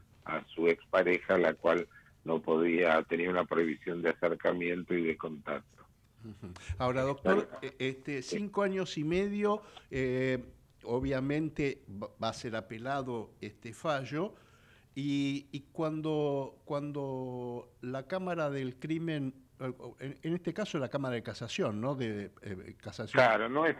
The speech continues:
Speaker 1: no es una apelación común, porque a casación se accede con los mismos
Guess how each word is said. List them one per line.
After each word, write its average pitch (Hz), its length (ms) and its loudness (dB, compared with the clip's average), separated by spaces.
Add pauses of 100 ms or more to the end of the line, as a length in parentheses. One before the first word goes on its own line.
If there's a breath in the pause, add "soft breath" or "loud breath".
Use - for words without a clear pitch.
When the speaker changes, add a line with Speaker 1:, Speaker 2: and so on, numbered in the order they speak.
(260)
Speaker 1:
no 131 140 2
es 135 140 0
una 107 160 2
apelación 95 580 -2
común, 104 480 -2
porque 82 520 -4 (380 soft breath)
a 85 100 -4
casación 98 800 -4
se 87 80 0
accede 101 760 2 (520)
con 82 300 -2
los 80 240 0
mismos 85 560 0